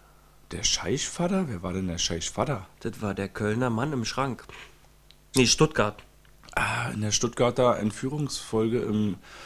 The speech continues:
Speaker 1: äh, Flüchtlingsunterkunft.
Speaker 2: Genau, der Husan Shadat.
Speaker 1: Mhm.
Speaker 2: Und der ist ja unser Standard, ähm,
Speaker 1: Ach ja, der quasi der Quoten-Araber.
Speaker 2: Südländer, genau.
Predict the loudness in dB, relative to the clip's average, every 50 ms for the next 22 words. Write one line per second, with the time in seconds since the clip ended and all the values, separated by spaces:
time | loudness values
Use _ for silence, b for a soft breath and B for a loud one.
0 | B B B B B -8 -4 -2 -2 0 0 -2 -2 -4 -6 -6 -6 -4 -4 -4
1 | -6 -6 -6 -6 -8 -8 -8 -12 -8 -6 -6 -4 -4 -6 -8 -6 -6 -6 -6 -6
2 | -8 -12 -10 -10 -8 -8 -6 -6 -6 -6 -6 -6 -6 -6 -6 -6 -6 -6 -6 -4
3 | -2 -2 0 0 0 0 0 2 4 6 6 8 6 6 8 6 4 4 2 -8
4 | -16 -16 0 2 4 4 6 4 4 6 6 8 8 8 8 6 6 6 6 6
5 | 6 6 4 4 2 4 4 4 4 4 2 -2 -2 2 2 4 4 4 4 4
6 | 2 0 -2 -4 -4 -2 -2 -2 -2 -6 -4 0 2 2 2 2 4 6 8 8
7 | 8 6 4 0 0 4 6 6 8 6 6 2 2 4 4 4 4 4 2 2
8 | 2 2 2 2 2 0 2 2 2 2 2 0 0 -2 2 2 4 4 6 6
9 | 6 6 6 4 4 4 2 0 2 4